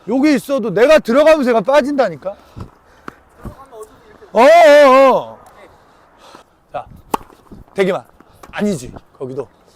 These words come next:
여기도 똑같이 내려놓고 툭이잖아. 슬라이-, 지금 발리 밀고 들어오는데 슬라이스 때문에 저기 꽁꼬 주는 거지. 자, 시간이 없어요. 나, 내가. 그렇지.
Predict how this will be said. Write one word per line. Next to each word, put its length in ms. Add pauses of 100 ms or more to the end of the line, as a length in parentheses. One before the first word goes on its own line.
(220)
여기도 1120
똑같이 520
내려놓고 540
툭이잖아. 720 (1400)
슬라이-, 540 (140)
지금 240
발리 300
밀고 280
들어오는데 340
슬라이스 500
때문에 220
저기 240 (380)
꽁꼬 280
주는 200
거지. 220 (760)
자, 340 (840)
시간이 240
없어요. 500 (680)
나, 260 (260)
내가. 280 (880)
그렇지. 260